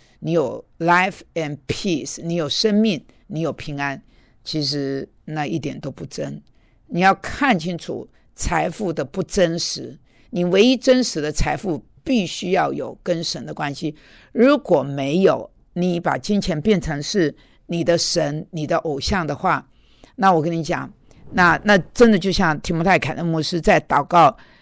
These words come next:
用路加福音十二章二十一节，“无知的人啊，今夜就要了你的灵魂。”而你真正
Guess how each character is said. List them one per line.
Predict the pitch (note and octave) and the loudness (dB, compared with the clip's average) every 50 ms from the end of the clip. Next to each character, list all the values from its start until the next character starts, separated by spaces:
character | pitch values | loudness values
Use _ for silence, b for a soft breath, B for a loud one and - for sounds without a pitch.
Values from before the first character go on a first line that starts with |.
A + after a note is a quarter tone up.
| b | b
用 | - - G#3 F#3+ F3 D3+ - - - - - | 4 6 8 8 8 4 -2 -8 -14 -10 0
路 | F3 F#3 F3 | 4 4 4
加 | - G#3 F3 E3+ | 6 6 4 4
福 | - E3+ | 4 2
音 | E3 E3+ | -2 -2
十 | E3 - F3 | 0 2 4
二 | E3+ D#3+ | 4 4
章 | D3+ F3 D#3 D#3 D#3 | 4 4 2 2 4
二 | - F3 | 2 2
十 | C#3+ - - D3+ | 2 2 -2 -4
一 | D3 | -4
节 | C#3+ - D#3 - - - | -4 -4 -6 -6 -6 -2
，“无 | - F3 D#3 E3 G3 | 0 2 4 4 4
知 | G3+ - - G#3 G3+ | 2 2 2 2 2
的 | F3 G3 D#3 | 4 4 4
人 | C#3 C3+ C3 C#3 C#3 | 4 2 0 -2 -2
啊， | C3+ C3 C3+ | -2 -4 -4
今 | - - - F#3+ F#3+ F#3+ | -4 -4 0 2 2 4
夜 | F#3+ F3+ D#3 | 4 4 2
就 | D3+ G3 F#3 | 4 2 2
要 | F3 G3 F3 D3 | 4 4 4 4
了 | C#3 C#3 C#3 | 4 2 -4
你 | C#3+ C#3 C3 | -8 -10 -6
的 | - C#3+ | -6 -4
灵 | C#3 C#3 C3+ C3 C#3 D3 | -4 -4 -4 -4 -6 -4
魂。” | - - C3+ C3+ C#3+ - - _ _ _ _ _ _ _ _ _ _ _ | -4 -4 -4 -4 -6 -10 -14 _ _ _ _ _ _ _ _ _ _ _
而 | - G#3+ B3 | 4 6 6
你 | C4 A3+ | 6 4
真 | - - - - C4+ C4+ C4+ | 2 0 4 6 6 8 6
正 | A#3+ - C#4 B3+ G#3 E3+ D3+ - | 6 4 4 4 4 4 0 -4